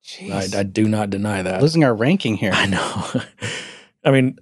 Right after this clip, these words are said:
Speaker 2: I'm
Speaker 1: Of being a weekly
Speaker 2: I'm afra-
Speaker 1: podcast.
Speaker 2: I'm afraid the checks are gonna start, stop coming in.
Speaker 1: I know.
Speaker 2: <laughs>
Speaker 1: And I think Jody had just finished complimenting us on, on being this great weekly podcast that she could listen to, and then we go
Speaker 2: Oh, gosh.
Speaker 1: on a hiatus. Yeah.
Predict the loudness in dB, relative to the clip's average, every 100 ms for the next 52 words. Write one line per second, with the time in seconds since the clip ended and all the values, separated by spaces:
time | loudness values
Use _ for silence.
0 | 0 0 2 0 2 2 4 4 4 2
1 | 4 4 2 2 4 4 4 4 4 2
2 | 2 0 0 0 -2 -2 -2 0 0 -2
3 | -2 -4 0 2 4 4 2 0 0 -6
4 | -4 -10 -6 -8 -8 -14 -10 -10 -4 -4
5 | -2 0 2 2 2 4 4 6 4 4
6 | 2 4 2 2 2 2 2 4 2 2
7 | 0 2 2 2 2 2 4 4 2 2
8 | 4 4 4 4 4 2 2 2 2 0
9 | 0 0 -8 -2 0 2 0 -2 0 2
10 | 2 2 4 4 4 -2 -6 -2 2 2
11 | 2 2 0 -4 -6 -4 -4